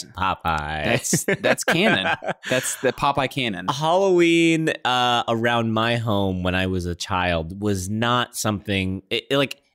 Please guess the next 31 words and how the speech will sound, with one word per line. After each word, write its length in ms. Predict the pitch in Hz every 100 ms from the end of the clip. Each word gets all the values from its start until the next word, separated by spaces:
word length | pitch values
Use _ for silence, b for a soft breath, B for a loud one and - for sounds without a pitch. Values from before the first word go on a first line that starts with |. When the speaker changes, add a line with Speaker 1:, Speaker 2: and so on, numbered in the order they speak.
| _ _ -
Speaker 1:
a 100 | 147
lot 220 | 160 190
of 120 | 160
kids 300 | - 156 117
looked 260 | 110 107 -
forward 460 | - 92 98 104
to 80 | -
Halloween 680 | - 135 151 156 170 175 185
Speaker 2:
Mm-hmm. 360 | 107 107 110
Speaker 1:
when, 120 | 120 117
when 420 | 113 113 107 98 95
we 140 | 101
were 100 | 90
kids. 440 | - 120 147 143 - b b b b b
I 180 | 95 113
did 200 | 110 101
not 280 | 98 95 -
look 220 | 95 87
forward 300 | - 95 90 82
to 80 |
Halloween 640 | 78 82 78 80 80 80 90 _
as 180 | 87 87
a 60 | 82
kid 280 | - 78 76
because 480 | 104 117 92 87 - b b b 104
we, 640 | 110 110 107 110 107 107 - - - -
we 280 | 107 107
didn't 300 | 90 107 120
hand 280 | 110 113 113
out 260 | 104 104 -
candy. 1000 | - 104 98 98 98 95 95 95 95